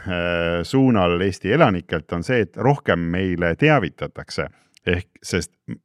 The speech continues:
millest ma alustasin siin, äh, podcasti alguses, on see, et, et avalikus sektoris meil on väga hea ülevaade, kuna me ise oleme ka see, see governmental I S P ja ise pakume siis ka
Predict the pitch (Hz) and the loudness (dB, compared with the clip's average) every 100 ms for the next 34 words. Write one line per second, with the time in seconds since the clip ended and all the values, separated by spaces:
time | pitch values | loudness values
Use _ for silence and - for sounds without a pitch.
0 | _ _ _ - 131 120 - 110 147 - | _ _ _ -6 -2 -2 2 4 4 4
1 | - 85 90 92 90 85 85 85 85 85 | -2 -2 -2 -2 -2 -2 -2 -2 0 0
2 | 82 113 - 101 - 139 120 82 85 85 | 2 0 -2 -4 2 4 2 0 -2 -2
3 | 107 90 73 - - _ 90 - _ _ | 2 2 0 -10 -20 _ -12 -12 _ _
4 | _ _ _ _ _ 139 151 82 78 - | _ _ _ _ _ 4 6 4 0 -6
5 | - 131 - 82 78 76 - 82 85 85 | -2 -2 -2 -4 -4 -6 -6 -2 0 0
6 | 80 80 92 113 87 107 95 123 98 80 | 0 0 2 2 2 4 2 2 2 2
7 | 78 78 - 87 82 90 117 - 85 78 | 0 -4 -4 -4 -4 -4 -4 -2 -2 -2
8 | 80 78 78 80 85 82 82 82 80 80 | -4 -6 -8 -6 -6 -4 -4 -4 -6 -8
9 | - - 87 82 101 90 90 92 92 87 | -10 -8 -6 -2 -2 -4 -6 -2 -2 -2
10 | - 160 95 - _ - 90 110 - 92 | -2 -2 -2 -8 _ -4 -2 -2 0 2
11 | 87 82 - _ _ _ _ _ _ _ | 2 0 -6 _ _ _ _ _ _ _
12 | _ 113 - 85 80 80 | _ -2 0 -2 -4 -6